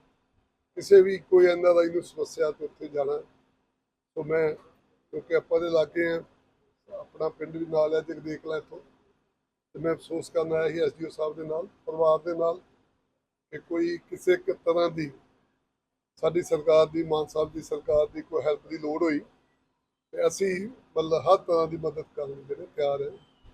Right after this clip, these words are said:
ਪਰ ਕਿਉਂਕਿ ਇਹਨਾਂ ਦਾ ਪਰਿਵਾਰ ਉੱਥੇ already ਸੈੱਟ ਹੈ, ਇਹਨਾਂ ਦੀ ਬੇਟੀ, ਬੇਟਾ ਕੈਨੇਡਾ ਦੇ ਵਿੱਚ ਨੇ, ਅਤੇ ਇਹਨਾਂ ਨੇ <clears throat> ਕਹਿੰਦੇ ਕਿ ਸਭ ਕੁਛ ਠੀਕ ਹੈ, ਪਰ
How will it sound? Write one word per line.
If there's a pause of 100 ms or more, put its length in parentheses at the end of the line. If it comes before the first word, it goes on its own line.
(180)
ਪਰ
ਕਿਉਂਕਿ
ਇਹਨਾਂ
ਦਾ
ਪਰਿਵਾਰ
ਉੱਥੇ
already
ਸੈੱਟ
ਹੈ,
ਇਹਨਾਂ
ਦੀ (140)
ਬੇਟੀ,
ਬੇਟਾ
ਕੈਨੇਡਾ
ਦੇ
ਵਿੱਚ
ਨੇ, (1500)
ਅਤੇ
ਇਹਨਾਂ
ਨੇ (380)
<clears throat>
ਕਹਿੰਦੇ
ਕਿ
ਸਭ
ਕੁਛ
ਠੀਕ
ਹੈ,
ਪਰ